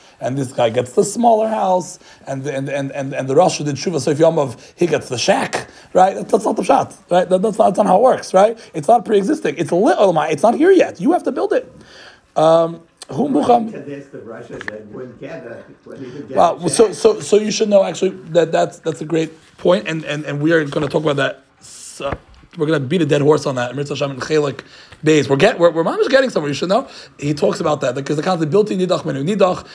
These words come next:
Speaker 1: that nobody gets pushed away. That's not true. Some people get pushed away, but it's very hard to get pushed away. Kosh Baruch Hu does everything in his power to make sure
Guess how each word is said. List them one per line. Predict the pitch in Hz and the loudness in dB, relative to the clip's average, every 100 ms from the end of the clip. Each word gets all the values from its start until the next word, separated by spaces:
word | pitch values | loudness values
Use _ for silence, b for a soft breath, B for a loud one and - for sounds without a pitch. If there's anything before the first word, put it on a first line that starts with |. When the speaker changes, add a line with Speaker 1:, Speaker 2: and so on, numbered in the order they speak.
| B - | B -6
Speaker 1:
that | 135 | -2
nobody | 151 190 185 | 0 0 0
gets | 156 139 | 0 -4
pushed | - 120 | -8 -2
away. | 165 190 180 175 B B | 2 4 2 -2 B B
That's | - | 0
not | 170 | 0
true. | 139 117 - | -2 -10 -4
Some | 180 | -2
people | 170 | 0
get | 135 | -2
pushed | 127 | -4
away, | 123 B B | -6 B B
but | 165 | -2
it's | 156 147 | -2 -2
very | 156 262 | 2 2
hard | - 165 156 | 2 0 0
to | |
get | 165 | 0
pushed | 180 156 | -2 -2
away. | 196 175 | -2 0
Kosh | 160 | 0
Baruch | 185 190 | 0 0
Hu | |
does | 180 160 | 0 0
everything | 156 170 170 | 0 -2 -2
in | 156 | -6
his | - | -4
power | 143 135 | -2 0
to | 131 | -2
make | 139 139 | -4 -4
sure | - 165 180 | 2 2 2